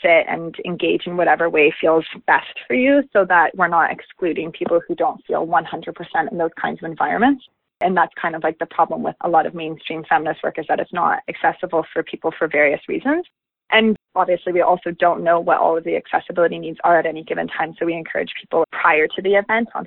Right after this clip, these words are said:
Facebook or through email to, like, get in contact with us and let us know what things they might need us to put in place for the event. But we're totally interested in always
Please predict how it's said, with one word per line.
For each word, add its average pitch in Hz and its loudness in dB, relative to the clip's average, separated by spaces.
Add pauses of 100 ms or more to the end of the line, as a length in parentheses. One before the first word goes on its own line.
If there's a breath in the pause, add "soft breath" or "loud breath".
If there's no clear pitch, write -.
Facebook - -4 (240)
or 170 0
through 170 -4
email 160 0 (120)
to, 226 2
like, 196 4
get - -4
in 185 -12
contact 143 -4
with 196 0
us 202 2
and 190 -8
let 160 2
us 160 -2
know 175 -6
what 160 0
things 180 -4
they 180 -2
might 165 -2
need 165 -2
us 170 0
to - -12
put - -4
in 165 -6
place 165 0 (100)
for 208 -2
the 220 6
event. 233 2 (220)
But 175 4
we're 165 2 (100)
totally 175 2 (140)
interested 185 -2
in 151 -4
always - -2